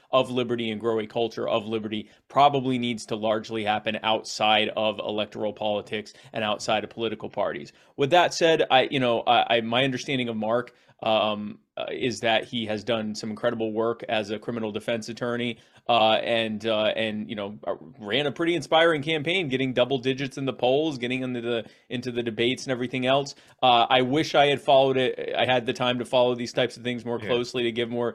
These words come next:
Speaker 1: specific input, but that's my general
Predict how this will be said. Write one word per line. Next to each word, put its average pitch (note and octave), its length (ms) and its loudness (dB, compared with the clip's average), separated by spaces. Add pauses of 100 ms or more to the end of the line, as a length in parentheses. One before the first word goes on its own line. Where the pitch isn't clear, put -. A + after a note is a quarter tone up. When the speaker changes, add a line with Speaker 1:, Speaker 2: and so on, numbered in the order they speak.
(160)
Speaker 1:
specific C3 580 -4
input, C#3 480 0 (220)
but D#3+ 80 -6
that's G3 180 6
my D3+ 140 2
general A#2 540 0